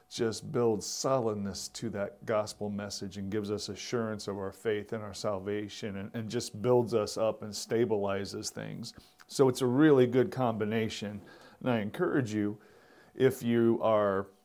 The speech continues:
watching this and you don't attend a Heartland campus,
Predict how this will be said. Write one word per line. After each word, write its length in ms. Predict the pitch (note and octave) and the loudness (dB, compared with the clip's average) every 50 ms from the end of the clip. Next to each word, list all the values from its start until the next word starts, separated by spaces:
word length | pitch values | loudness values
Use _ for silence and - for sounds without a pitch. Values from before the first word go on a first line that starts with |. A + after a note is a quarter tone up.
| _ _ - | _ _ -16
watching 540 | - - G#2+ A#2 C#3 E3 D#3+ - - A#2+ A2 | -2 4 6 6 6 6 4 0 -4 -2 0
this 280 | A2 A2 G#2+ G#2 - G#2+ | 0 0 0 0 -2 -4
and 100 | A2 G#2 | -4 -2
you 100 | G#2 G#2 | -2 0
don't 280 | G2+ A#2 A2+ A#2 A2+ | 0 2 2 2 2
attend 340 | A2 G#2 - - A2+ A2 G#2 | 0 -2 -4 -4 -4 -2 -2
a 40 | G2+ | -2
Heartland 440 | - G#2 G#2 G2 F#2+ G2+ G2+ G2+ - | 0 0 0 0 -2 -4 -6 -6 -6
campus, 480 | - B2 C#3 D3+ - A#2 G2+ - - | -6 -6 -6 -6 -6 -8 -10 -10 -12